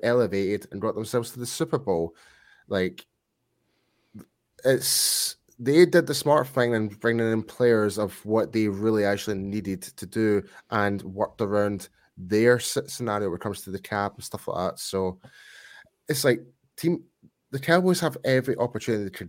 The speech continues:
do this, but they just seem to, like Tom and yourself said, they just dragged on these scenarios for, for different players, and it's too late,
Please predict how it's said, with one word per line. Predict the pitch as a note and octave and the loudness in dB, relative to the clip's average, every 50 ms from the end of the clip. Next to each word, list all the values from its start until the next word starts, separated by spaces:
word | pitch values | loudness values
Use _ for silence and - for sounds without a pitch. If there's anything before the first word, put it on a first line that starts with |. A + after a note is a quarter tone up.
| - _ - | -16 _ -4
do | G#2+ G#2 A2+ | 0 0 2
this, | A2+ A#2 G#2 F#2 - | 4 2 2 0 -2
but | - - A2+ - G2+ | -8 -10 -10 -10 -10
they | G#2+ | -8
just | - - C3+ C3+ - - - | -6 -6 -4 -4 -4 -6 -4
seem | - B2+ A#2+ B2 A#2 | -4 -2 -4 -4 -6
to, | - - A#2+ G#2 G2+ G2+ F#2+ F#2+ - _ _ _ _ _ _ _ _ _ _ _ _ _ - | -6 -4 -2 0 0 -2 -4 -6 -10 _ _ _ _ _ _ _ _ _ _ _ _ _ -4
like | G#2+ G#2+ G#2 G2 - - - _ _ _ _ _ _ _ _ _ | -2 -2 -2 -2 -6 -12 -20 _ _ _ _ _ _ _ _ _
Tom | - - A#2 A2 A2 A2+ A2 A2 | -6 -2 0 2 2 2 2 2
and | G#2 G2+ G2+ F#2+ | 0 -2 -4 -4
yourself | F#2+ - - - A2+ G#2 F#2+ - - | -6 -6 -4 -2 -2 -2 -4 -6 -10
said, | - - - A#2+ A#2 E2+ - - | -10 -2 0 0 0 0 -2 -6
they | - G2+ | -10 -8
just | F#2 A#2+ A2+ G2 - | -6 -6 -8 -8 -10
dragged | - G2 G2+ G2+ A2 A2+ B2 C3 B2+ - - - | -12 -10 -6 -4 -2 2 2 2 2 0 -4 -6
on | D2 G2+ G2+ G#2+ A2 G#2+ G#2 G2 | -6 -4 -2 -2 -2 -2 -4 -4
these | F#2+ G2+ G2 F#2 | -6 -6 -6 -6
scenarios | - - - - - - G2 F#2 F2+ G2+ A2+ A#2+ C3 B2 A2+ G#2+ G#2 G#2 - - _ - - - - _ | -8 -8 -8 -6 -4 -4 -2 0 0 0 0 2 2 2 0 0 -2 -4 -8 -12 _ -20 -20 -20 -20 _
for, | _ - G#2 F#2+ E2+ - - | _ -2 -2 -2 -2 -4 -6
for | - - G2 | -6 -6 -4
different | D#2+ A2 G#2 - A2 G#2 F2+ | -2 -4 -4 -4 -6 -8 -8
players, | - - A#2 A2+ A#2+ A2+ G#2 G2 F2 - - | -8 -4 0 2 4 4 2 0 -2 -4 -2
and | G#2 G2 G2 G2+ G2+ F#2+ - - | -2 0 0 0 -2 -4 -2 -2
it's | G#2 F#2+ - - | -2 -2 -2 -6
too | - - A#2+ B2 | -4 -2 -2 -2
late, | A#2 A2+ B2+ D3 D#3 C3 - | 0 0 -2 -2 -2 -2 -4